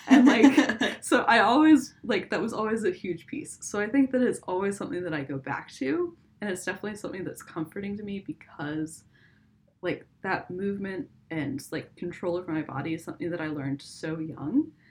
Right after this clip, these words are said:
Speaker 1: and it's something that really makes me, it connects my, um, like,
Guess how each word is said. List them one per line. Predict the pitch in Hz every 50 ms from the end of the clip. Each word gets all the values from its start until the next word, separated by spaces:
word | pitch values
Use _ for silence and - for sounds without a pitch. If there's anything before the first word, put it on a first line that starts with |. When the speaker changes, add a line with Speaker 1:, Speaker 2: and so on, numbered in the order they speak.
| _ _ _ _
Speaker 1:
and | - 185
it's | 175 170 165
something | - 180 143 - 151 147 156 151 147
that | - 143 120 - - - _ _ _ _ _
really | 175 175 185 185 180 175 175 175
makes | 165 160 156 156 - - -
me, | 180 165 165 151 139 147 147 151 156 _ _ _ _ _ _ _ _ _ _
it | - 196 196
connects | - - 247 254 254 254 269 262 - - - -
my, | - 180 170 156 151 156 - - - _
um, | - 156 131 - - - - _ _ _ _ _ _ _ _ _ _ _ _ _ -
like, | 190 165 - - - _